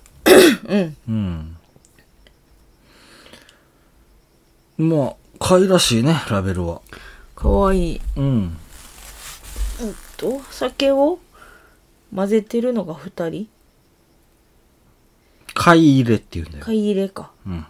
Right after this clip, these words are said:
Speaker 1: でも二人と、多分きっと麹こねてるんだよね。そのメガネの。
Speaker 2: まあ、そうやね。
Speaker 1: うん。で、ご飯運んでんの？
Speaker 2: ご飯って、蒸し米や。
Speaker 1: 蒸し米運んでるのね。
Speaker 2: うん。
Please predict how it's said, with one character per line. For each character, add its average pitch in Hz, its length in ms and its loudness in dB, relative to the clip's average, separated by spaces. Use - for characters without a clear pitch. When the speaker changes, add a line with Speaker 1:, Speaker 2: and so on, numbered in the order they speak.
Speaker 1:
で 208 80 -8
も 190 60 -8
二 180 260 -6
人 175 120 -10
と、 226 400 0
多 269 120 -8
分 214 120 -4
き 214 80 -4
っ 196 60 -6
と 175 120 -6
麹 202 380 -4
こ 165 160 -10
ね 160 100 -10
て 156 140 -8
る 160 100 -10
ん 156 80 -12
だ 143 80 -10
よ 135 120 -12
ね。 190 220 -10
そ 160 160 -12
の 156 80 -10
メ 160 160 -8
ガ 147 120 -6
ネ 139 120 -10
の。 - 160 -16
Speaker 2:
ま 98 300 -4
あ、 - 40 -18
そ - 140 -14
う - 20 -16
や 76 60 -16
ね。 120 220 -10
Speaker 1:
う 190 40 -12
ん。 170 200 -16
で、 277 240 -6
ご 202 180 -2
飯 165 360 -10
運 165 120 -10
ん 160 40 -12
で 156 120 -4
ん 151 40 -10
の？ 185 120 -12
Speaker 2:
ご 95 100 -8
飯 117 240 -6
っ 92 40 -6
て、 - 140 -20
蒸 107 120 -4
し - 120 -6
米 104 220 0
や。 92 140 -6
Speaker 1:
蒸 190 60 -10
し 185 140 -10
米 180 160 -6
運 190 140 -6
ん - 20 -8
で 180 100 -4
る 175 100 -4
の 151 120 -12
ね。 180 160 -12
Speaker 2:
う - 20 -8
ん。 87 300 -8